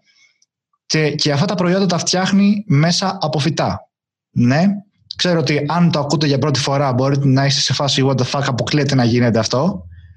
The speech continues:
Κι όμως γίνεται. Για την ακρίβεια, η Beyond Meat έχει έρθει ήδη στην Ελλάδα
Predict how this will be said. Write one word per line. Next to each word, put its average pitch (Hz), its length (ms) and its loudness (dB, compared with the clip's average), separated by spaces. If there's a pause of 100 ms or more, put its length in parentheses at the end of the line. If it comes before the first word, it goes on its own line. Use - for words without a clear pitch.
(180)
Κι - 160 -2
όμως 160 280 2
γίνεται. 147 520 0 (580)
Για 135 180 0
την 156 140 2
ακρίβεια, 170 380 0
η 147 80 2
Beyond 160 340 4
Meat 160 140 0 (160)
έχει 156 320 0
έρθει 165 300 0
ήδη 175 220 2
στην 170 180 0
Ελλάδα 127 600 0